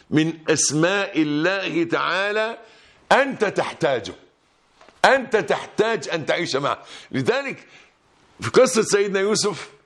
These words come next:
ربنا يكرم بس ونوصل لها، في قصة سيدنا يوسف تلاقي الاسم المسيطر على القصة كلها العليم الحكيم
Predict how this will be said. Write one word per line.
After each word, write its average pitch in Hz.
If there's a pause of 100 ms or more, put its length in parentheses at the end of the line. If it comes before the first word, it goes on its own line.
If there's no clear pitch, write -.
(100)
ربنا 180
يكرم 180
بس 180
ونوصل 147
لها، 190 (520)
في 131
قصة 208
سيدنا 208
يوسف 233 (440)
تلاقي 220
الاسم 196
المسيطر 190
على 180
القصة 190
كلها 190
العليم 175
الحكيم 131